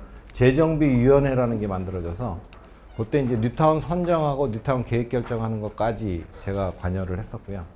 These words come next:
그 다음에 뭐 이거는 이제 요거는 위원으로 활동했던 거고, 요거는 이 총괄계획과가 뭐냐면 어떤 계획을 하면 거의 처음부터 끝까지 다 책임지고 제,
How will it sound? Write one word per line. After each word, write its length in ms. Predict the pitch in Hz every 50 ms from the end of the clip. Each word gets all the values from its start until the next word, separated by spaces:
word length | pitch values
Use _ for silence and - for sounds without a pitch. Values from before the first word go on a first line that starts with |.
| - - - - - - - - - - - - - -
그 80 | - 110
다음에 360 | 131 135 135 139 147 147 147
뭐 140 | 143 135 135
이거는 240 | 139 175 190 190
이제 120 | 160 180 170
요거는 600 | 156 160 156 185 185 185 196 196 190 165 123 120
위원으로 420 | 139 156 170 185 185 185 165 165
활동했던 460 | 151 143 - 147 139 135 135 - 127
거고, 140 | 127 131 127
요거는 640 | 123 131 127 151 156 156 160 160 156 156 143 123 127
이 40 | 123
총괄계획과가 800 | - - 196 220 240 240 233 220 220 208 208 208 185 185 190 185
뭐냐면 580 | 147 127 123 127 123 120 143 180 175 107 92 - - - - - - - - - - - - - -
어떤 240 | - 123 - 196 -
계획을 360 | - 156 160 180 180 196 202
하면 240 | 185 175 170 180 170
거의 220 | - 139 151 160 156
처음부터 360 | - - 196 202 185 - -
끝까지 360 | - - - 190 180 170 160
다 180 | 127 120 120 120
책임지고 720 | - - - 185 190 196 190 175 156 160 156 156 160 151
제, 760 | 151 - 135 135 139 143 147 147 147 143 147 143 139 120 -